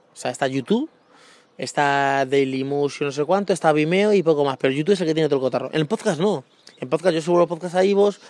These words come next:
pero hay gente que los escucha desde Spotify, hay gente que los escucha desde Apple Podcast,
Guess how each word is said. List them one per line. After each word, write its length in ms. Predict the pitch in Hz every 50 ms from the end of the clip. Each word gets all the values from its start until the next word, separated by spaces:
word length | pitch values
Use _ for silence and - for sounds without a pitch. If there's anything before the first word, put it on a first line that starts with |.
| -
pero 120 | - 151 151
hay 20 |
gente 200 | - 151 143 151
que 40 | 147
los 100 | 151 143
escucha 220 | 151 156 151 160
desde 160 | 156 151 147
Spotify, 720 | 151 147 - 165 160 165 160 - 202 202 202 202 208 208 - - - - - -
hay 80 | - -
gente 260 | - 139 131 143 135
que 80 | 139
los 100 | 139 131
escucha 380 | 143 139 143 151 - - 147 143
desde 600 | 139 143 139 135 147 147 143 147 143 147 147 147
Apple 220 | 143 135 - 151 143
Podcast, 640 | - 208 208 202 - - - 190 190 196 190 -